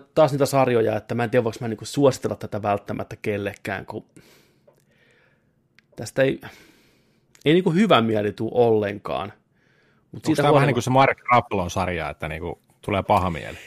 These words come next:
Speaker 1: Eri ta-, eri tavalla. Tää on realistisempi, että tää ei oo semmoista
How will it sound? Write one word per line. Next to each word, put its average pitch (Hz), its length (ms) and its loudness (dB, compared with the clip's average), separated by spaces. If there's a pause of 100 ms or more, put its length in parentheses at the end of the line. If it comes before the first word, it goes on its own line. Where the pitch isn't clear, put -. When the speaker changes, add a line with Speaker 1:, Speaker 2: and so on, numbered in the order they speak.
(180)
Speaker 1:
Eri 175 200 6
ta-, 135 160 0
eri 165 200 4
tavalla. 117 320 2
Tää 165 160 0
on 160 140 0 (100)
realistisempi, 127 800 0
että 110 120 -6
tää 127 80 0
ei 123 60 6
oo 120 40 4
semmoista 117 460 -4